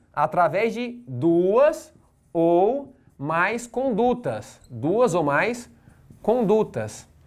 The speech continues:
Aqui ele pratica dois ou mais crimes com apenas o quê? Uma única conduta. Uma conduta. E aqui, pessoal, também é o quê?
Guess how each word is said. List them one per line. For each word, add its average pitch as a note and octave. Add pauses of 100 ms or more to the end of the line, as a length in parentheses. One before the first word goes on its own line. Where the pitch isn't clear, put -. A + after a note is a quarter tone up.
(800)
Aqui E3+
ele B3+
pratica A3+
dois G3
ou G3+
mais E3
crimes A#3
com G#3
apenas A3+
o A#3
quê? F#3+ (680)
Uma G#3+
única D#4+
conduta. G#3
Uma D#4 (560)
conduta. A#3 (2250)
E A#3
aqui, D#4
pessoal, G#3+
também B3+
é D4
o C4+
quê? F3